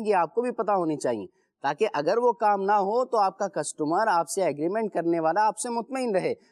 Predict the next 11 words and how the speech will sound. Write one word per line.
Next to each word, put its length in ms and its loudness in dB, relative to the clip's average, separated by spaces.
اچھا، 220 0
جب 220 0
وہ 180 2
آپ 200 2
سے 140 -2
مطمئن 580 0
ہے 120 0
اس 240 0
project 480 0
کے 100 2
اندر، 240 2